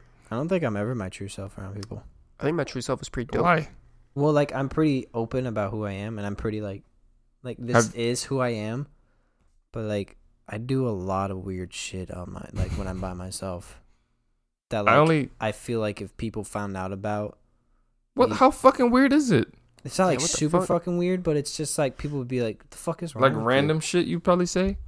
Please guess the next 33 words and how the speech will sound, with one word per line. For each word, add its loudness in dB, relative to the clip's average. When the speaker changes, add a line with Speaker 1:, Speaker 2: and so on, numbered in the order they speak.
Speaker 3:
or 2
do? 4
Speaker 1:
No, -2
I, -8
I -4
just -8
do -2
some, -4
like, -4
weird -4
shit. -6
And -2
even 0
I 0
am -2
like, -6
"That's -4
fucking -6
weird. -4
Why -6
do -4
I -6
fucking -8
do -4
that?" -10
Speaker 3:
Uh, -8
yeah, -6
see, -4
I 0
don't -2
know -2
about -2
that. -6